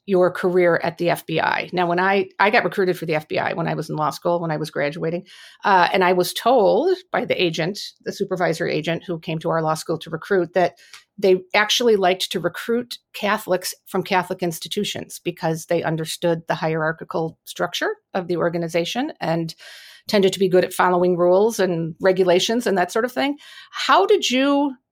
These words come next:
encounter the F B I initially? Uh, were you drawn to it because of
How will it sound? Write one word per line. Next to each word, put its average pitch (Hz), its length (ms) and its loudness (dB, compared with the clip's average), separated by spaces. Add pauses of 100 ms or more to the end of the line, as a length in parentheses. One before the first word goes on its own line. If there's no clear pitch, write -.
encounter 208 380 2
the 185 100 2
F 165 140 -2
B 180 100 4
I 151 120 2
initially? - 680 -4
Uh, 170 240 2
were 190 80 -2
you 190 100 0
drawn 170 360 0
to 285 160 -6
it 302 200 -2
because 190 380 -2
of 214 160 -6